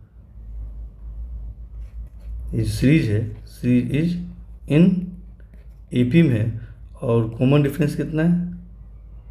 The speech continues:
यानी common difference of D आपका है पॉइंट फ़ाइव और इसका first term भी कितना है? First term भी कितना है? पॉइंट फ़ाइव है।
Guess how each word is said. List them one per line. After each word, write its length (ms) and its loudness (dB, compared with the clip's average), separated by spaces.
यानी 160 4
common 400 4
difference 380 -2
of 200 -4
D 260 4
आपका 320 -2
है 180 -2
पॉइंट 220 2
फ़ाइव 540 2
और 60 -2
इसका 180 0
first 360 4
term 140 8
भी 220 2
कितना 280 -4
है? 140 -2
First 340 2
term 160 6
भी 100 4
कितना 300 -2
है? 120 2
पॉइंट 220 6
फ़ाइव 360 4
है। 280 -2